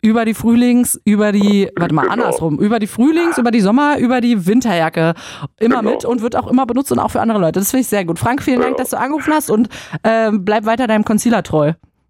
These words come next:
Speaker 2: Ja, ich wollte, ach so, ja, hast wahrscheinlich schon wieder nächste, sonst hätte ich dir noch, äh, was erzählt, was
Speaker 1: Frank,
Speaker 2: auf
Speaker 1: ich fand
Speaker 2: jeden
Speaker 1: deinen
Speaker 2: Fall
Speaker 1: Concealer schon so krass on point.
Speaker 2: Okay, dann ist gut.
Speaker 1: Den nehme ich mit. Danke für die
Speaker 2: Dann ist
Speaker 1: Concealer-Geschichte.
Speaker 2: gut.
Speaker 1: Tschüss, Frank.
Speaker 2: Ja,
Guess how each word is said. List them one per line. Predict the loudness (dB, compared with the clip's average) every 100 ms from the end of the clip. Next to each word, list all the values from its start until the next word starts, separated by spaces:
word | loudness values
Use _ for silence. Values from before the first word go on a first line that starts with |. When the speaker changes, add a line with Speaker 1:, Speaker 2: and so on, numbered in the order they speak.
| -4
Speaker 2:
Ja, | -2 -2
ich | -2
wollte, | -4 -4 -10 -14 -14 -12 -6
ach | -6 -2
so, | -2
ja, | 0 -4 -6 -8 -6
hast | -8 -8 -6
wahrscheinlich | -6 -6 -8
schon | -10
wieder | -6 -6
nächste, | -6 -8 -6 -6
sonst | -4
hätte | -6 -8
ich | -10
dir | -10
noch, | -6 -6
äh, | -4 -6 -4
was | -6 -6
erzählt, | -8 -6 -6
was | -4
Speaker 1:
Frank, | -4
Speaker 2:
auf | -6
Speaker 1:
ich | -4
fand | -6
Speaker 2:
jeden | -4
Speaker 1:
deinen | -4
Speaker 2:
Fall | -4
Speaker 1:
Concealer | -4 -2 -2
schon | -2 -2
so | -2
krass | -2 -2 0
on | 0 0
point. | 0 0 0 -2
Speaker 2:
Okay, | -6 -10 _ _ _ _ _ _ _ -4
dann | -2
ist | -4 -6
gut. | -2
Speaker 1:
Den | 0
nehme | 2 0
ich | 0
mit. | 0 0 -4 _ _
Danke | -4 -4 -2
für | -2
die | 0
Speaker 2:
Dann | 0
ist |
Speaker 1:
Concealer-Geschichte. | -2 -2 -2 -4 -4
Speaker 2:
gut. | -2
Speaker 1:
Tschüss, | -4 -4
Frank. | -2 0 -2 -4 -4
Speaker 2:
Ja, | -4